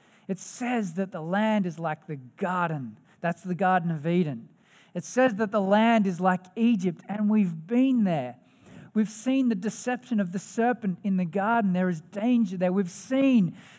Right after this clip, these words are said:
the dangers in Egypt. I mean, Egypt, time and time again, you look at,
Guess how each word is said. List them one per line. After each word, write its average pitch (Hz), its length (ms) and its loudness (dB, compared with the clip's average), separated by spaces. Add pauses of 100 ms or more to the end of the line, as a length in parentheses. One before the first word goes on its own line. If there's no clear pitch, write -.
the 196 80 -2
dangers 226 640 2
in 190 240 0
Egypt. 214 720 -2 (280)
I 196 40 2
mean, 208 200 4
Egypt, 254 640 0
time 233 380 2
and 185 100 0
time 240 280 2
again, 202 420 2
you 196 100 0
look 233 240 -2
at, 214 80 -2